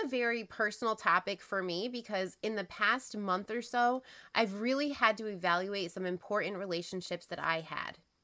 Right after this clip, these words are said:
important dynamics that I had, um,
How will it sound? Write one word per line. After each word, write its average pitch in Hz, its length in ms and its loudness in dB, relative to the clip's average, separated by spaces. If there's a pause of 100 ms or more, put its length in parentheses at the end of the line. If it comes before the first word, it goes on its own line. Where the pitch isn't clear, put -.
important 196 460 2
dynamics 165 760 0 (280)
that 165 140 2
I 143 160 2
had, - 380 -4 (560)
um, 180 440 6